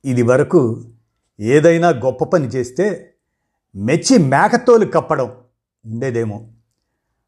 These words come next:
మాయాబజార్ సినిమా వచ్చాక "వీరతాడు, ఆ, వాడికి వీరతాడు వేయండి." ఈ వీరతాడు వేయడం మొదలైంది. అసలు ఆలోచిస్తే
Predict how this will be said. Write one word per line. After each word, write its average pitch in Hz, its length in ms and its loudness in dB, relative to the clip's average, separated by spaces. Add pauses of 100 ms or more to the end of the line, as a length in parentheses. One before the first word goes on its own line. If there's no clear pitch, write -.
(140)
మాయాబజార్ 131 840 2
సినిమా 127 340 -6
వచ్చాక 110 460 -8 (800)
"వీరతాడు, 131 680 2 (1200)
ఆ, 147 240 2 (300)
వాడికి 143 280 2
వీరతాడు 185 440 4
వేయండి." 160 480 2 (960)
ఈ 117 240 -8
వీరతాడు 127 500 0
వేయడం 110 340 -2
మొదలైంది. 104 580 -8 (680)
అసలు 127 240 0
ఆలోచిస్తే 139 920 -2